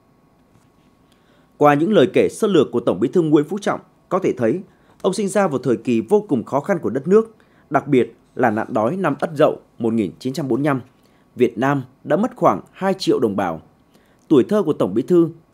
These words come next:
chắc chắn là những tháng ngày đầy khó khăn và thử thách hơn nhiều những gì ông kể.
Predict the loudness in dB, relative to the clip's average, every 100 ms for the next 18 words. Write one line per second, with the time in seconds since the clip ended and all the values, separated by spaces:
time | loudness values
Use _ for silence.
0 | _ -10 -6 -6 -6 -10 _ -4 -2 -4
1 | -8 -2 -2 -2 -2 -2 -2 -4 -6 -4
2 | -4 -4 -12 -16 -6 -6 -6 -6 -6 -6
3 | -8 -8 _ _ _ -2 -2 2 2 2
4 | -6 -4 -4 -4 -4